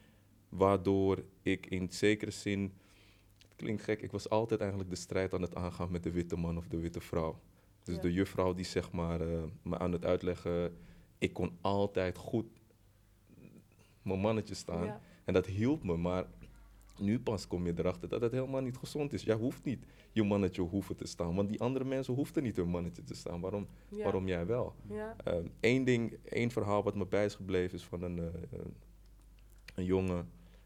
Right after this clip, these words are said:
Speaker 1: ehm, Amsterdam-Oost, typisch, eh, jongetje, gewoon dreads, maar super slim, echt pinter. Ehm, eh, één keer zit ik bij hun in de les.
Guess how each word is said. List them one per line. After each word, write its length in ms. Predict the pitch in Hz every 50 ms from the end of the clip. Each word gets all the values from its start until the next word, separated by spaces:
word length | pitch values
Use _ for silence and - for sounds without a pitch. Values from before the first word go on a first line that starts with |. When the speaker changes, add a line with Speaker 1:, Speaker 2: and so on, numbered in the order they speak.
| - - -
Speaker 1:
ehm, 600 | - 90 85 85 87 87 85 85 85 85 85 85 85 85 - - - - - - - - - - - - -
Amsterdam-Oost, 920 | - 110 107 101 - - 90 95 92 90 85 95 90 87 87 87 85 - - - - - - - -
typisch, 460 | - 110 101 - 107 95 - - -
eh, 140 | - 87 90 87 87 85 82 - - - - - - -
jongetje, 560 | - 87 87 98 95 92 92 92 87 - 95
gewoon 460 | 87 - - 85 85 82 85 85 85 85
dreads, 540 | - 90 95 92 90 - - - - - - - - - - - - - - - - - - - - -
maar 120 | - 92 92
super 500 | - - - - - - 156 - - 95
slim, 360 | - - 87 82 80 78 - - - - - - - - -
echt 240 | - 92 85 - - - - -
pinter. 420 | - 110 110 101 95 - - - - - - - -
Ehm, 600 | - - 92 90 87 87 87 87 85 85 85 85 87 - - - - - - - - - - - - - -
eh, 120 | - 90 90
één 340 | 87 - - - 95 98 90
keer 140 | 98 98
zit 160 | 95 - 95 -
ik 80 | 90
bij 100 | 87 90
hun 180 | 92 92 92 92
in 100 | 90 87
de 80 | 92
les. 320 | 95 101 104 107 107 -